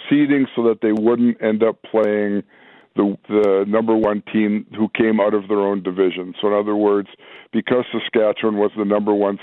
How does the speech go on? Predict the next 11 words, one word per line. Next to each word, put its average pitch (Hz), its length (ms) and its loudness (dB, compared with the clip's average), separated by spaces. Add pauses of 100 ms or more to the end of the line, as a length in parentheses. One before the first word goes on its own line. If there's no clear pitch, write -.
seed, 101 320 0 (340)
we 117 140 2
had 123 140 2
an 113 140 0
identical 110 600 0
record 101 400 -2
to 104 160 -8
Saskatchewan 101 580 -2
in 101 80 -2
the 98 100 0
regular 98 320 0